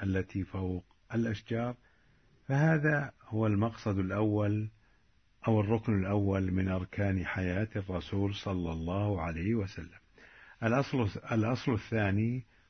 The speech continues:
فرائض الحياة. المؤمن يتميز بأن له طريقة حياة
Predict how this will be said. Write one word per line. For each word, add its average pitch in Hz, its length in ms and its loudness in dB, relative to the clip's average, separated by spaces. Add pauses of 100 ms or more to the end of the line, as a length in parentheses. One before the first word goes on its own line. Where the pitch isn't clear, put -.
(120)
فرائض 110 540 2
الحياة. 107 560 -2 (520)
المؤمن 101 560 2
يتميز 98 720 0
بأن 92 340 -2
له 90 460 -2
طريقة 117 480 -4
حياة 117 400 -4